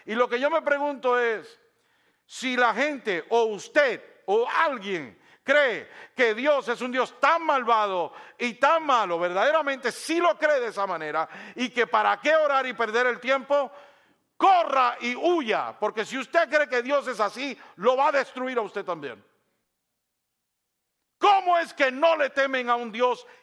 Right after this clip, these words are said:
que ellos dicen ser malvado? Si yo creyera que Dios es malo, yo estaría pianito, derechito, porque le tendría miedo. Pero no le temen, porque lo que creen es una mentira.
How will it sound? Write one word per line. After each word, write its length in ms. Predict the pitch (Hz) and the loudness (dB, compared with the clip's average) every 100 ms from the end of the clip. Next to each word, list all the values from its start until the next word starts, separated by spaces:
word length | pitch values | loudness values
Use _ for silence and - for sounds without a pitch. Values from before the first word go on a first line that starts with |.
| _ | _
que 260 | 220 214 - 349 | -2 -2 0 0
ellos 320 | 349 262 220 180 | 0 -4 -6 -6
dicen 380 | 240 196 185 | -10 -10 -12
ser 220 | 156 180 170 | -6 -6 -4
malvado? 540 | 156 147 131 110 - _ _ _ _ _ _ | -4 -2 -4 -6 -14 _ _ _ _ _ _
Si 280 | - 247 214 | -12 -10 -6
yo 160 | - 370 339 | 0 0 2
creyera 840 | 285 294 277 262 170 127 - - - | -2 -2 0 0 -2 -6 -10 -14 -4
que 140 | 220 | -2
Dios 320 | 247 294 - | 0 -2 0
es 140 | 269 226 | -2 0
malo, 500 | 294 262 190 156 - _ 139 | 2 0 0 -6 -8 _ _
yo 120 | 208 | -6
estaría 480 | - 196 196 208 185 - | -2 -2 0 -4 -4 -6
pianito, 560 | 170 151 170 160 120 - _ _ _ _ _ _ _ | -4 -4 -6 -14 -20 -20 _ _ _ _ _ _ _
derechito, 580 | 117 123 - 139 - - _ _ _ _ _ _ _ _ _ _ _ _ | -14 -14 -14 -20 -20 -20 _ _ _ _ _ _ _ _ _ _ _ _
porque 240 | 117 127 | -18 -14
le 120 | 120 | -14
tendría 400 | 120 113 123 139 | -16 -18 -12 -10
miedo. 360 | 131 131 120 101 _ | -10 -12 -14 -16 _
Pero 240 | 156 160 160 | -8 -6 -6
no 120 | 170 | -6
le 140 | 170 | -6
temen, 380 | 160 156 117 92 _ _ _ _ _ _ _ _ _ _ _ | -8 -12 -12 -20 _ _ _ _ _ _ _ _ _ _ _
porque 320 | 135 139 151 | -12 -10 -8
lo 140 | 143 135 | -8 -10
que 140 | 135 | -12
creen 300 | 147 151 143 | -10 -10 -12
es 140 | 131 | -16
una 200 | 131 131 | -16 -16
mentira. 520 | 120 101 _ 170 _ | -16 -20 _ _ _